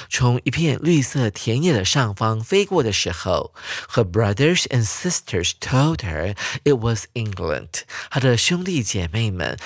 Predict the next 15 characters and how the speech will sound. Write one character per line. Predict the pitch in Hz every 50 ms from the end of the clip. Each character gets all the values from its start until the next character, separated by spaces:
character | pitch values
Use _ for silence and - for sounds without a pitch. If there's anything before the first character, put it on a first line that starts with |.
| - -
告 | - 139 -
诉 | 110 - - 117 107 -
燕 | 147 185 185 147
子 | 120
小 | 104 - 98 87 90
姐， | 92 - - 101 87 - - - - - _
这 | - - 220
个 | 190
地 | 175 151 117
方 | 107 131 110 104 110
就 | - - 110
是 | 98 - - 101 82 -
英 | - 123 143 160 175 160
国 | - 120 98 85 60 64
了。 | 80 87 82 62 -